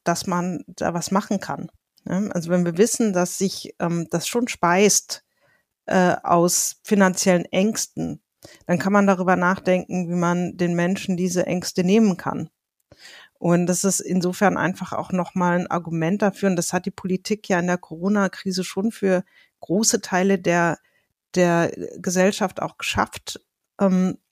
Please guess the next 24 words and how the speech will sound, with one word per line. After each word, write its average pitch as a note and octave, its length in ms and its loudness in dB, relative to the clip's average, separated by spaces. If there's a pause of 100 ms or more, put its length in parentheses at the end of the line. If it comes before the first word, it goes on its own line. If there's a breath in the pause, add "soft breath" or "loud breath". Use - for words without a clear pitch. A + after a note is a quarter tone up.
(280)
nachweisen G3+ 840 2
muss, G#3 240 0
dass - 140 -6
sie F#3+ 100 -8
was F#3+ 220 -2
für - 120 -8
die F3+ 80 0
Menschen F3 440 0
tun A3+ 260 2
kann G3+ 220 2
und G3+ 140 4
gut G#3 160 -4
durch G3+ 140 -4
diese G3+ 240 -4
Krise G#3 380 2
bringen - 340 -4
kann. - 340 -4 (120)
Das F3+ 220 2
ist - 260 -2
einfach F3 360 2
ein F3+ 80 0
Argument E3 500 2
dafür, F#3 440 4
nochmal E3+ 560 2